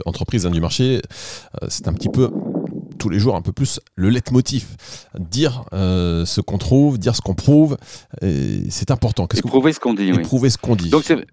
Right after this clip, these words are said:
Speaker 2: oui, c'est vrai qu'il y a des initiatives qui sont intéressantes. Euh, bon, je vais pas en faire la, la pub, mais il y a, euh,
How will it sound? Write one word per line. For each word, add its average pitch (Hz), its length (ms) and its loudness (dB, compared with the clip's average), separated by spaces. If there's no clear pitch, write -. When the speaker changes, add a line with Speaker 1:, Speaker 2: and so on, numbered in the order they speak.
Speaker 2:
oui, 120 220 4
c'est 147 120 2
vrai 180 120 6
qu'il 156 80 0
y - 20 6
a 131 140 4
des 113 100 0
initiatives 127 480 0
qui - 80 -8
sont 117 160 -2
intéressantes. 117 640 2
Euh, 101 140 4
bon, 78 100 0
je 85 80 -2
vais - 60 -10
pas 107 100 -4
en 92 80 0
faire 95 200 0
la, 87 140 2
la 92 180 0
pub, 185 280 2
mais 101 220 4
il 92 60 0
y 98 60 2
a, 90 180 4
euh, 87 80 0